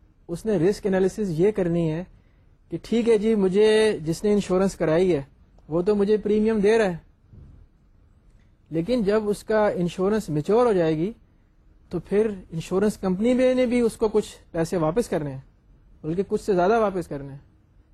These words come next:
یہ نہ ہو کہ جتنے پیسے انشورنس کمپنی کو ملے تھے، اس سے کہیں زیادہ اس کو واپس کرنے پڑ جائیں۔ اس کا مطلب یہ ہوا کہ جو انشورنس کمپنی ہے، اس نے ایک زیادہ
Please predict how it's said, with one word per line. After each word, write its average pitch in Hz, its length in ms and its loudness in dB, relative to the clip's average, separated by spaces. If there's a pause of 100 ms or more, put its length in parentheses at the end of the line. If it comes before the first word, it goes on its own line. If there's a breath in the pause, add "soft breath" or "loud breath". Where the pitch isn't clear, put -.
(1040)
یہ 185 160 2
نہ 240 80 2
ہو 233 440 2 (460)
کہ 170 100 -6
جتنے 214 600 0 (140)
پیسے 196 420 2 (320)
انشورنس 190 420 -2
کمپنی 190 280 -2
کو 185 100 2
ملے 170 280 2
تھے، 180 140 -4 (600)
اس 185 140 -8
سے 208 140 0
کہیں 202 260 2
زیادہ 208 220 2
اس 190 140 0
کو 185 80 -4
واپس 165 280 -4
کرنے 160 220 -6
پڑ 131 180 -10
جائیں۔ 127 180 -14 (920)
اس 165 120 -10
کا 196 120 -2
مطلب 185 300 0
یہ 175 140 4
ہوا 196 280 2
کہ 196 120 -2
جو 180 100 0
انشورنس 180 420 0
کمپنی 190 420 -4
ہے، 202 100 -4 (460 soft breath)
اس 165 200 -8
نے 202 180 0
ایک 175 300 0
زیادہ 175 520 2